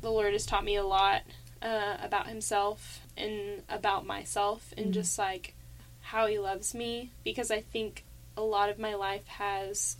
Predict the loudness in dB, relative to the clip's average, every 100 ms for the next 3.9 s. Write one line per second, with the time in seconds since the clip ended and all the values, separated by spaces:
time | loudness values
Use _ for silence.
0 | 0 0 4 2 6 4 4 0 -4 0
1 | 2 0 0 -2 -2 -8 -6 0 0 2
2 | 2 2 -2 -6 -16 -16 -16 -16 -16 -10
3 | 2 2 2 0 2 4 2 0 -4